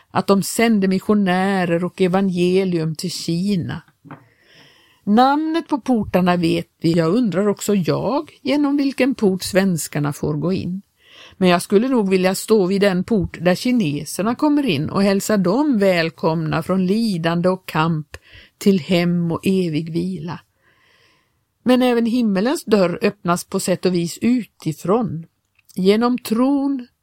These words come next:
togs Enok bort. Det var något hos honom som gjorde att han fick komma hem till Gud.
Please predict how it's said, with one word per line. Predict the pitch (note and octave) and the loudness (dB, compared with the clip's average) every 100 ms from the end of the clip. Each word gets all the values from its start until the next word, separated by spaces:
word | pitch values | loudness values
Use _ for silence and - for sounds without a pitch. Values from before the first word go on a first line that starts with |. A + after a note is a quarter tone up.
| _ | _
togs | - A3+ G#3+ G3+ F#3+ - - | 0 2 2 -2 -6 -6 -2
Enok | G#3 G3+ A#3+ B3+ - | 0 2 0 -2 -2
bort. | E3 D#3+ _ _ - - _ _ _ | -4 -4 _ _ -20 -20 _ _ _
Det | - | -2
var | D#3+ | 0
något | G3 C4 F#3+ F#3 | 2 2 0 -2
hos | G#3 - | -6 0
honom | B3+ A3+ F3+ F3+ | 2 2 0 0
som | F#3+ A3+ | 0 2
gjorde | A#3 A3 G3 | 2 2 0
att | G3+ | -2
han | - G3 A3 B3+ G#3+ | -2 0 0 0 -2
fick | - F3+ | -4 -2
komma | F#3 F3 | 0 0
hem | F3 G#3+ A#3+ G#3 D3+ | 0 0 0 0 -2
till | - | -6
Gud. | D3+ D3+ F#3 F#3 | -6 -4 -6 -8